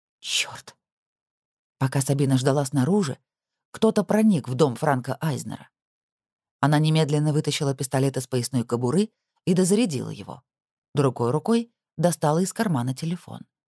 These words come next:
Осторожно открыла дверь в подвал и вошла в помещение. Здесь было прохладно и пахло кирпичами. Понадобилось несколько секунд, прежде чем глаза Сабины привыкли к темноте.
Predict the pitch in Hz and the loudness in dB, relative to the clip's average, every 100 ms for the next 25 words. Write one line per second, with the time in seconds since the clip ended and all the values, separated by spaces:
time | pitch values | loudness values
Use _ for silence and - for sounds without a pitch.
0 | _ _ _ _ _ _ - 131 190 226 | _ _ _ _ _ _ -8 -2 0 0
1 | 160 120 - 113 113 110 110 107 113 143 | 0 -2 -4 -6 -4 -2 -2 -4 -2 -6
2 | 147 190 220 - _ _ _ _ 165 202 | -2 -2 -2 -6 _ _ _ _ 2 2
3 | 214 135 117 - 175 180 - - - - | 0 -2 -4 0 0 0 -4 -8 -14 -20
4 | _ _ _ _ _ _ _ _ _ _ | _ _ _ _ _ _ _ _ _ _
5 | - 135 131 139 139 135 135 - 156 175 | -2 0 2 0 0 -2 -2 0 0 2
6 | 165 151 151 156 165 160 156 - 175 - | 2 2 -2 -2 -4 -4 -6 -6 -6 -6
7 | 117 - - _ _ _ _ _ _ _ | -8 -12 -20 _ _ _ _ _ _ _
8 | - 180 190 185 180 180 180 175 165 160 | 2 4 4 4 2 2 0 0 -2 -2
9 | 175 196 - 196 - _ _ _ _ 196 | -2 -2 0 0 0 _ _ _ _ 2
10 | 214 135 123 - 123 139 135 139 139 175 | 4 2 -2 -4 0 2 2 0 0 2
11 | 170 160 143 127 135 127 135 139 135 113 | 0 0 -2 -2 -4 -6 -2 -2 -4 -10